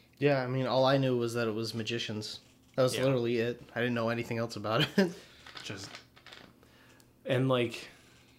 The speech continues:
Speaker 2: there's, yeah, there's just all the little hints throughout that, like, they're the same person. Like, how does he not know wh-, what knot he tied? 'Cause the person he was talking to at that moment was not the Alfred that he talked to, that tied the knot.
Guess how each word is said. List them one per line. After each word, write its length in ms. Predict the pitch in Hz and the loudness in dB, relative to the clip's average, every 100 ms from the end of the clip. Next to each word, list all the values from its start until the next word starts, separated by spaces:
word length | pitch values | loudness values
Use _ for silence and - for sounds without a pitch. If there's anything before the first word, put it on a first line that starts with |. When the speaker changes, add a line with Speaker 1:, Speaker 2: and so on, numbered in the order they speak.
| - _ _ _ _ _ _ - | -20 _ _ _ _ _ _ -8
Speaker 2:
there's, 260 | 135 123 - | -4 -2 -2
yeah, 200 | 135 123 | 0 0
there's 200 | 104 107 | 0 -4
just 140 | 127 | -4
all 220 | - 131 | 0 0
the 80 | 156 | 2
little 240 | 143 135 117 | 4 4 2
hints 360 | 117 117 - | -2 -4 -6
throughout 580 | - 110 107 95 104 107 | -6 -4 0 0 0 -4
that, 220 | 110 101 101 | -6 -6 -8
like, 240 | 98 95 | -10 -8
they're 120 | 110 | -8
the 80 | 101 | -6
same 220 | 95 101 | -6 -8
person. 300 | 92 104 - | -8 -14 -10
Like, 160 | 101 95 - - - | -10 -10 -14 -20 -16
how 180 | - 92 | -8 -6
does 160 | 98 | -4
he 80 | 123 | -4
not 220 | 113 113 | -2 -2
know 160 | 113 120 127 - | 0 -2 -4 -8
wh-, 540 | - - - - - | -14 -16 -20 -20 -16
what 260 | - 123 117 | -8 -6 -2
knot 200 | 113 120 | 0 0
he 100 | 143 | 0
tied? 300 | 151 156 160 - - _ | 2 0 -2 -10 -20 _
'Cause 260 | - 107 95 | -8 -8 -8
the 80 | 98 | -8
person 380 | - 117 - | -4 -4 -4
he 60 | 107 | -4
was 140 | 117 | -2
talking 300 | - 127 120 | 2 0 0
to 120 | 110 110 | -4 -6
at 80 | |
that 160 | - 101 | -4 -4
moment 280 | 98 101 104 | -4 -8 -8
was 160 | 98 95 | -10 -10
not 340 | 95 98 98 | -8 -6 -6
the 140 | 110 101 | -6 -4
Alfred 340 | 101 - 104 | -6 -6 -8
that 100 | 104 | -8
he 80 | 110 | -8
talked 340 | 104 98 95 - | -6 -6 -6 -10
to, 100 | - - | -12 -8
that 220 | 101 - | -10 -8
tied 200 | - 107 | -6 -4
the 60 | 101 | -4
knot. 300 | 104 - | -6 -6